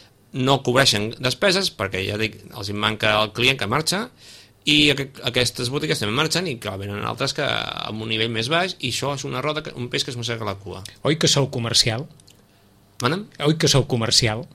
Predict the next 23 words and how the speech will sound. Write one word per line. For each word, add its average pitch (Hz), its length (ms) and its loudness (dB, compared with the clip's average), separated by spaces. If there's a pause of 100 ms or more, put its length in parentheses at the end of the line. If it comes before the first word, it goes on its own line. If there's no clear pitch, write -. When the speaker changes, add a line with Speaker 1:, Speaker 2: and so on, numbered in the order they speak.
(400)
Speaker 1:
Sí. 107 240 6 (100)
Speaker 2:
Sí. 113 220 6 (420)
Oi 139 240 4
que 160 80 8
no 117 160 2
hi 113 160 0
ha 107 240 0
oferta 117 480 0
sense 123 260 2
demanda? 101 380 -4 (400)
Speaker 1:
Exactament. 90 480 -6 (160)
Speaker 2:
Suposo 127 420 2
que 135 140 4
des 110 160 0
de 110 80 -4
dins 123 240 -2
les 110 160 -6
botigues 123 540 0 (460)
també 110 280 0
es - 80 0
deu 113 80 0
poder 110 260 -4
comprovar 113 520 -2